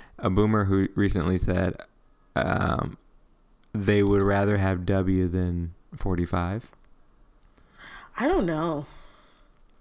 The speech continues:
Speaker 2: They both are pretty damn terrible.
Speaker 1: Mm-hmm.
Speaker 2: 'Cause W was maybe not the smartest guy in the room.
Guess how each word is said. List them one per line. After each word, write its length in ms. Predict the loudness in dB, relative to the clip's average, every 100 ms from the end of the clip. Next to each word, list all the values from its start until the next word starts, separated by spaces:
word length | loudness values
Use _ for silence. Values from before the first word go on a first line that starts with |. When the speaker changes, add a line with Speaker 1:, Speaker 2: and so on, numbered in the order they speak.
| _ _ _ -20 -20 -14 -2
Speaker 2:
They 100 | 0
both 240 | 4 2
are 60 | 2
pretty 460 | -2 -2 0 2
damn 220 | 0 -2 -2
terrible. 580 | -4 -2 -2 -4 -4 -8 -20 -20 -20 -20 -20 -20 -20 -20 -20 -20 -12 -6
Speaker 1:
Mm-hmm. 260 | -4 -2
Speaker 2:
'Cause 440 | 4 4 6 4 0 -2 -4 -4 -6 -6 -2
W 720 | 2 2 2 0 0 0 -4 -8 -16 -16 -18 -18 -18 -12
was 1040 | -6 0 0 2 0 -2 -2 -2 -4 -8 -12 -18 -18 -16 -18 -18 -12 -2
maybe 180 | 0
not 220 | 2 0 -2
the 60 |
smartest 680 | 0 0 0 2 2 2 2
guy 400 | 2 2 2 -2 -2
in 120 | 0
the 100 | 2
room. 360 | 2 0 -2